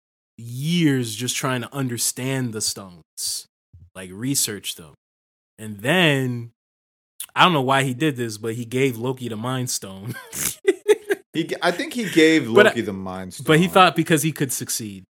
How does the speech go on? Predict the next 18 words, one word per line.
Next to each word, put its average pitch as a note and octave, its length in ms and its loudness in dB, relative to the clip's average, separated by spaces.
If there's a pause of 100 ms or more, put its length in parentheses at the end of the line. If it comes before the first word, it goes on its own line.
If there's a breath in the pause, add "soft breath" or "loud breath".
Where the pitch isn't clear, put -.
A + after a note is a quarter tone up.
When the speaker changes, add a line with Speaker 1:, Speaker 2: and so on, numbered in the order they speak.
Speaker 2:
But F3+ 160 8
Speaker 1:
He F3 60 4
Speaker 2:
here's G3 140 8
the D#3+ 80 0
Speaker 1:
assumed C3+ 80 -2
he F#3 60 4
Speaker 2:
thing. D3+ 120 2
Speaker 1:
could B2 100 -4
succeed. E3 640 -4 (140)
Speaker 2:
He, C3+ 60 -12
he D3 140 -6
didn't, D3 600 -4 (420 soft breath)
he G#3+ 120 -4
gave E3+ 240 8
him D#3+ 60 -4
the D3 60 -6
Mind C3 240 -2
Stone, B2 480 -4